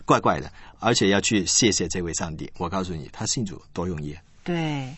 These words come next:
Speaker 2: 其实讲的好见证，我觉得这个非常非常重要。我想起了好多年前有一位江苏的黄弟兄啊，他写了一封信给我，他说，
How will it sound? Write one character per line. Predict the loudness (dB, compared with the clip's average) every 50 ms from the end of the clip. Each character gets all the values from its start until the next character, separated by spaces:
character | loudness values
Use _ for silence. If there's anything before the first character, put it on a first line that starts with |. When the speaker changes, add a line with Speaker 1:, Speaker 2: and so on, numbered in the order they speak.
| -16 -18 -16 -16 -14 -12 -10 -10 -10 -6 0
Speaker 2:
其 | 2 4 4
实 | 4 4
讲 | 4 4 6 6
的 | 6 4
好 | 4 4 2
见 | 2 4 6 6 6 6
证， | 6 4 4 4 2
我 | 0
觉 | 0 0
得 | 2 2 2
这 | 2 2
个 | 0 0 -2
非 | -2 0 0 2 2
常 | 4 4 4 2 2
非 | 2 0 0
常 | 2 2 2 2 2 2 0 0 -2 -4 -8 -12 -12
重 | -4 2 4 6 6 6 6 4
要。 | 4 4 4 4 2 -2 -6 -10 -10 -12 -12 -4
我 | 2 4 6
想 | 6 6 6 6 4
起 | 4 4 4 4
了 | 4 4 2
好 | 2 0 2 2 2
多 | 4 6 6 8
年 | 8 8 8 6 4
前 | 4 2 2 2 2 2 2 2
有 | 0 0
一 | 2 2 2
位 | 2 2 2
江 | 4 4 4 6 4 2
苏 | 0 0 0 0 0
的 | 2 0 0
黄 | -2 -2 -2 -2 -2 0 0 0 0 0 2
弟 | 4 4 6 4 4
兄 | 2 0 2 2 2 4
啊， | 4 2 0 0 -4 -10 -12 -12 -12 -10 0
他 | 2 2 2
写 | 2 2 0 0
了 | 0 -2
一 | -2 -2
封 | 2 4 6 6
信 | 6 6 4 4 4 4
给 | 4 2 2 2
我， | 2 2 2 2 2 0 -2 -6 -6 0
他 | 2 2
说， | 4 6 6 8 8 8 6 4